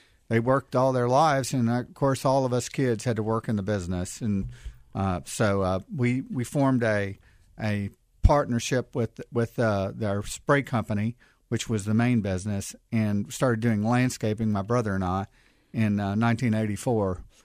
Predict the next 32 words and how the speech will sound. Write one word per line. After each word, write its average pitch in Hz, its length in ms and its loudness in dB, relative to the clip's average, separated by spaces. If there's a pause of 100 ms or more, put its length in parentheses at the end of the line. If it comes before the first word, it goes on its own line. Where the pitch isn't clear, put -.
(140)
After, 104 420 -4 (320)
uh, 104 200 0
I 117 140 0
got 107 200 2
out 104 160 0
of 101 60 -4
college, 101 500 -2
uh, 104 280 -6 (200)
I 110 80 -4
got 107 180 -6
my 117 360 0
degree 110 340 -2
in 101 180 -2
landscape 110 360 -2
architecture 104 420 -2
from 104 160 -4
L 98 140 -2
S - 160 -8
U, 101 240 -4 (460)
and 107 80 -2
my 101 80 0
brother 110 320 2
got 107 180 2
his 110 160 -2
degree 107 360 0
in, 98 400 -2 (100)
uh, 104 180 -2
Mississippi 110 440 0
State 107 480 0
in 98 340 -2 (100)
plant 131 220 2
pathology. 98 580 -2